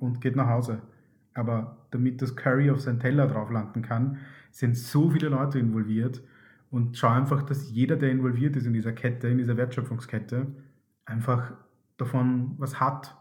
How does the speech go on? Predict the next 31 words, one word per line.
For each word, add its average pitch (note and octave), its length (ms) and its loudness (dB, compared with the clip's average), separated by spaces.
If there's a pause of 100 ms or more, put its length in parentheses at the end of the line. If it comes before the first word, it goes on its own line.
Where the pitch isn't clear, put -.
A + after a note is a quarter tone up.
(280)
eine A#2+ 180 2
Freude B2 340 2
damit C#3+ 300 2
hat, C#3+ 220 2 (420)
mit A#2+ 340 -2
uns D3 220 2
zu D3+ 140 -2
arbeiten, C#3+ 680 0 (600)
damit B2+ 500 0 (100)
wir C3+ 200 2
diese B2+ 240 2
Freude A#2+ 380 2
auch A#2+ 80 -6
weitergeben A2+ 500 -2
können. G#2+ 400 -6 (120)
Ob's - 180 -12
jetzt A#2+ 180 -4
die A#2 60 -2
Gemüselieferanten B2 880 0
sind, A#2+ 240 -2
Verpackungslieferanten A#2 1000 -6
sind A2 440 -4
oder A2+ 400 -2 (580)
wer C#3 280 4
auch C#3+ 80 4
immer, D3+ 180 4
Mitarbeiter C3 540 2
natürlich A#2 380 0
ganz A#2+ 260 -2
wichtig A#2+ 340 -4
vorne, A#2+ 400 -4